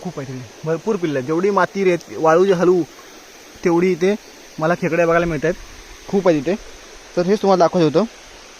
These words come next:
खूप मजा असते कोकणामध्ये मित्रांनो. इथे किती आहेत बघा,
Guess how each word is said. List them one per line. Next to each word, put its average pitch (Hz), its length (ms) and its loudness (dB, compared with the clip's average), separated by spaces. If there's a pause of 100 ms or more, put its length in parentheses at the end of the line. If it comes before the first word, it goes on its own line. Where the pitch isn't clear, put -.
(3000)
खूप 202 180 -2
मजा 175 200 4
असते 175 160 0
कोकणामध्ये 156 520 2
मित्रांनो. 139 300 -2 (440)
इथे 190 80 -8
किती 208 200 -6
आहेत 214 100 0
बघा, 143 160 0